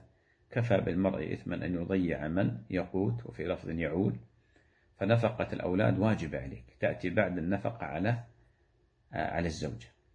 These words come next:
ثم قال: "أمك". بدأ بالأم. لماذا؟ لأن الأم لها ثلاثة حقوق، فهي من،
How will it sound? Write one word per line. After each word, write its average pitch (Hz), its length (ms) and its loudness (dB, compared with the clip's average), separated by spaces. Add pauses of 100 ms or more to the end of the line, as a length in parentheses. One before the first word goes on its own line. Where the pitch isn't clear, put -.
(800)
ثم 147 220 4
قال: 143 260 6
"أمك". 95 640 4 (1000)
بدأ 101 400 6
بالأم. 90 420 0
لماذا؟ 95 460 4
لأن 90 280 2
الأم 107 260 4
لها 98 200 2
ثلاثة 95 440 -2
حقوق، - 480 -10
فهي 90 200 -2
من، 90 260 0